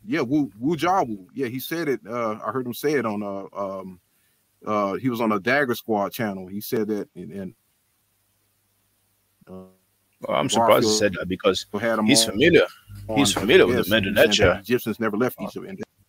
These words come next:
Speaker 1: yes.
Speaker 2: I'm, I'm,
Speaker 1: Hmm.
Speaker 2: I'm surprised he said that. I, I, I don't know if it was a misunderstanding, or I don't know what he meant.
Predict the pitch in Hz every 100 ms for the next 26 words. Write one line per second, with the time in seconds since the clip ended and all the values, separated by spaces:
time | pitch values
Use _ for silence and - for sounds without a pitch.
0 | _ _ - 131 143 110 87 - 104 -
1 | - - - 135 131 117 - - 107 107
2 | - 104 90 92 95 80 95 - 95 -
3 | 101 120 120 117 98 98 95 98 87 -
4 | 98 123 110 98 - - - - - -
5 | - - - - - _ 92 90 82 80
6 | 87 101 110 101 87 85 113 110